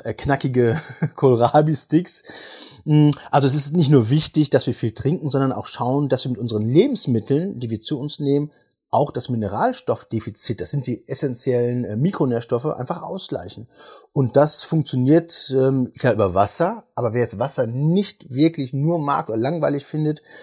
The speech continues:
gibt es auch die Alternative, die ich auch bevorzuge, das Infused Water. Man kann es also veredeln. Da hab ich einen Beitrag, ähm, für R T L gemacht und dieser Beitrag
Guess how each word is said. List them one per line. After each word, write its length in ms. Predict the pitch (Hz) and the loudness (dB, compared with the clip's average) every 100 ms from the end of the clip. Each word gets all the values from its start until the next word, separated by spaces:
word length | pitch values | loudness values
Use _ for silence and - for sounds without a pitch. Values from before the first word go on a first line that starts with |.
| - - _ | -20 -20 _
gibt 140 | 160 | 0
es 100 | 143 | 0
auch 180 | - 127 | 0 0
die 120 | 139 | 2
Alternative, 500 | 120 127 110 - 160 | -2 -4 -6 -2 -2
die 80 | 135 | -2
ich 100 | - | -2
auch 60 | 123 | -2
bevorzuge, 580 | 120 127 135 - 143 131 | 0 2 2 2 -2 -2
das 160 | - | -2
Infused 680 | - 160 170 - 139 117 - | 0 0 0 -4 -6 -8 -4
Water. 340 | 101 120 208 214 | 0 0 0 -4
Man 160 | 135 | -4
kann 100 | 123 | -4
es 120 | 110 | -6
also 120 | 107 107 | -8 -8
veredeln. 600 | 107 - 120 156 196 - - - _ | -8 -4 -2 -2 -2 -8 -20 -20 _
Da 220 | 220 196 | -2 0
hab 180 | - - - | -2 -2 -6
ich 260 | 156 - | -6 -4
einen 300 | 117 117 110 | -4 -4 0
Beitrag, 760 | 104 123 143 - 131 120 120 - | 2 2 0 -4 2 2 2 -4
ähm, 320 | 104 107 107 92 | -6 -4 -6 -6
für 140 | 117 | -4
R 100 | 110 | -2
T 80 | 135 | 2
L 160 | 156 | 2
gemacht 400 | 196 190 190 - _ | 2 -2 -6 -10 _
und 240 | 123 123 - | -12 -10 -12
dieser 220 | 117 120 | -4 -2
Beitrag 560 | 107 135 - 139 143 | 0 -2 -4 -6 -8